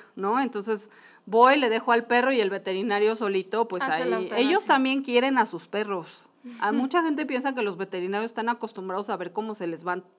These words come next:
Speaker 1: perros y perros, pero la realidad es que ellos, a raíz de los años que tratan a nuestros perros, también se encariñan y
Speaker 2: Sí,
Speaker 1: también los
Speaker 2: claro.
Speaker 1: quieren, y para ellos también es un
Speaker 2: Es
Speaker 1: momento
Speaker 2: difícil.
Speaker 1: difícil. Eh, yo sí les sugeriría que no dejen solito a su perro. O sea, si ya ese es el único camino que se,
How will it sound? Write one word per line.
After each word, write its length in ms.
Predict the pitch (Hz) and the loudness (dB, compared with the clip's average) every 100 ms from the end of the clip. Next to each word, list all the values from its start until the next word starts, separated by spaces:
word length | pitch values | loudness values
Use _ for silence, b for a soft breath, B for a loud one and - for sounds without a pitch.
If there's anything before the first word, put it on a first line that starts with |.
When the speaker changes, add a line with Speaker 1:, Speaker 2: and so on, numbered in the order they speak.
| _ | _
Speaker 1:
perros 360 | - 180 185 156 | -6 -6 -6 -8
y 60 | |
perros, 480 | 175 170 165 170 254 B B B - | -10 -10 -8 -10 -10 B B B -2
pero 100 | 208 | 4
la 140 | 208 | 6
realidad 420 | 208 220 226 226 247 | 8 6 6 6 4
es 100 | 254 | 2
que 100 | 277 | -2
ellos, 220 | 277 285 | 0 4
a 100 | 214 | 6
raíz 280 | 196 190 196 | 6 2 2
de 120 | 233 | 0
los 180 | 277 254 | 0 -2
años 260 | 208 208 208 | -2 -2 -6
que 100 | 196 | -6
tratan 380 | 185 185 208 | -6 -4 -2
a 60 | 214 | -2
nuestros 360 | 180 180 175 - | -4 -8 -12 -8
perros, 260 | 185 208 | -6 -4
también 320 | 208 190 196 | -4 -4 -6
se 80 | 202 | -6
encariñan 540 | 247 226 196 190 185 226 | -2 0 2 0 -2 -2
y 60 | |
Speaker 2:
Sí, 60 | - | -4
Speaker 1:
también 300 | 185 185 190 | -4 -4 -4
los 80 | 214 | -4
Speaker 2:
claro. 180 | 262 | 0
Speaker 1:
quieren, 300 | 302 196 214 | 0 2 0
y 40 | 240 | -2
para 200 | 190 175 | -4 -2
ellos 160 | 196 | -4
también 260 | 208 214 208 | -4 -6 -6
es 100 | 220 | -6
un 80 | 233 | -4
Speaker 2:
Es 40 | |
Speaker 1:
momento 320 | 214 214 202 208 | -2 -4 -4 -6
Speaker 2:
difícil. 220 | 196 185 185 214 294 | -6 -6 -4 -4 -6
Speaker 1:
difícil. 20 | B B B B B B - | B B B B B B 0
Eh, 200 | 208 220 | 2 4
yo 160 | 262 | 4
sí 140 | 269 311 | 2 2
les 160 | 285 | 0
sugeriría 560 | 269 - 202 202 208 214 | -2 -2 2 4 2 2
que 100 | 247 | 0
no 160 | 233 220 | 0 0
dejen 260 | 226 240 | -2 -2
solito 380 | 220 202 175 190 | -4 -4 -4 -6
a 60 | 190 | -6
su 160 | 180 | -8
perro. 320 | 175 165 160 - | -10 -12 -14 -12
O 120 | 196 | -6
sea, 120 | 208 | -4
si 140 | 208 214 | -4 2
ya 220 | 240 269 | 4 4
ese 140 | 277 | 0
es 80 | 277 | -2
el 160 | 233 208 | 0 0
único 320 | 220 233 226 | -2 -2 -2
camino 420 | 185 180 180 208 | -2 -4 -4 -6
que 80 | 202 | -8
se, 180 | - | -12